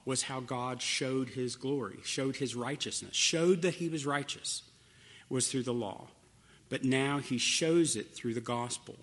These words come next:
And the gospel is, in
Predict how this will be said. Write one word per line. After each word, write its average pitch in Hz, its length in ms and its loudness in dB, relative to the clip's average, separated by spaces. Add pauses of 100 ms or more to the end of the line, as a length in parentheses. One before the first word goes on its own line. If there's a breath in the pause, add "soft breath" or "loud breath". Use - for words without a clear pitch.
(540 loud breath)
And 113 120 0
the 123 60 2
gospel 139 720 2 (140)
is, 147 680 8 (140)
in 147 220 2